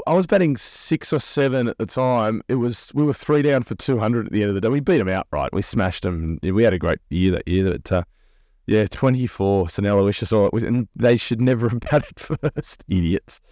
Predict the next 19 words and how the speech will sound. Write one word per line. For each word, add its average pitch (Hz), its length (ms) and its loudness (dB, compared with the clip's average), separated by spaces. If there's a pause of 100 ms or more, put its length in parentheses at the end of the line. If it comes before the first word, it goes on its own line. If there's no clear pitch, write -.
(800)
Anyway, 95 440 4 (400)
there 113 200 4
we 85 120 0
go. 87 260 0
There's 113 160 2
some 87 160 -4
cricket 131 320 -4 (540)
reminiscing 135 560 0
for 127 160 0
everyone. 139 400 2
I'm 131 140 -2
sure 143 280 0
they're 127 180 0
all 123 120 0
fucking 113 580 0
switched - 320 -2
off 123 180 0
by 120 200 2
now. 131 200 0